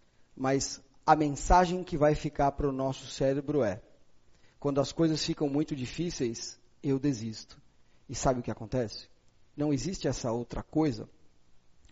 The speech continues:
que não, onde não haverá grandes desafios. Então, se eu não tomar cuidado, toda vez que houver grandes desafios, eu vou retroceder, eu vou desistir.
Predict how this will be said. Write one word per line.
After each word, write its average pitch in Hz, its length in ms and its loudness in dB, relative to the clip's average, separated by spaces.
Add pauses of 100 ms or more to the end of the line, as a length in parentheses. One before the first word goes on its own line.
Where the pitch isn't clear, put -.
(240)
que 160 100 -2
não, 160 200 2
onde 151 240 4
não 156 160 2
haverá 156 360 6
grandes 147 580 0
desafios. - 760 -8 (540)
Então, - 220 0
se 170 100 -2
eu 151 40 2
não 139 100 -2
tomar 135 240 -2
cuidado, 180 360 0 (540)
toda 175 240 6
vez 147 200 2
que - 80 0
houver 120 240 2
grandes 160 540 6
desafios, 139 800 -2 (440)
eu 151 180 2
vou 117 300 -2 (220)
retroceder, 117 640 -6 (500)
eu 139 120 0
vou 120 200 -4
desistir. 120 600 -6